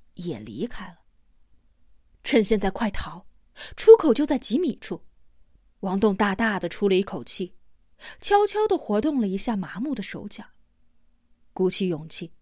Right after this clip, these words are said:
飞快地爬上斜坡，钻出了岩洞的缝隙。头和肩膀顺利地钻出来了，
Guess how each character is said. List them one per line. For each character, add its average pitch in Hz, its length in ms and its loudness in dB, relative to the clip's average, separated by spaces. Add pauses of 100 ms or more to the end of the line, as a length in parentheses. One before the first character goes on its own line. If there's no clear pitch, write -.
(160)
飞 - 500 6
快 302 200 2
地 185 40 -2
爬 - 160 -6
上 190 180 -2
斜 151 200 -6
坡， 196 320 -12 (560)
钻 381 260 0
出 392 220 0
了 359 140 2
岩 160 220 -8
洞 190 120 -6
的 131 80 -8
缝 208 260 -12
隙。 - 220 -14 (1000)
头 220 180 4
和 220 140 6
肩 247 260 4
膀 220 160 0
顺 185 200 -2
利 165 100 -2
地 156 100 -6
钻 180 240 -6
出 - 140 -12
来 - 140 -18
了， - 60 -20